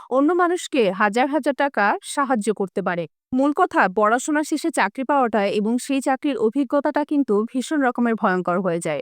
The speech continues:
অনেক নামি দামি ইঞ্জিনিয়ার যখন ইঞ্জিনিয়ারিং সেক্টরে প্রথম চাকরি শুরু করে, সে কিন্তু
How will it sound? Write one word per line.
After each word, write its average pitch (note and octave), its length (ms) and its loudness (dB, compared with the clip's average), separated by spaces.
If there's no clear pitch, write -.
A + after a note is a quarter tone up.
অনেক C4+ 300 2
নামি G#3+ 260 4
দামি C4+ 220 2
ইঞ্জিনিয়ার A3+ 580 2
যখন A3 280 -2
ইঞ্জিনিয়ারিং A3+ 540 0
সেক্টরে A3 480 -2
প্রথম A#3 280 0
চাকরি B3+ 300 -2
শুরু C4 240 -4
করে, G3 280 0
সে B3+ 200 -2
কিন্তু D4 340 0